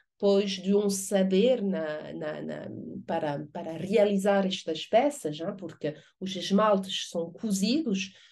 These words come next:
são cozidos a certa temperatura que os artistas, ah, ceramistas,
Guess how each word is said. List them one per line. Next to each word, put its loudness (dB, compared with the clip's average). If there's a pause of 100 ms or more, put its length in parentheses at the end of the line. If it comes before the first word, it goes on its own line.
são -8
cozidos -4
a -6
certa -2 (240)
temperatura 2
que -2
os -6
artistas, -6 (300)
ah, -4
ceramistas, -2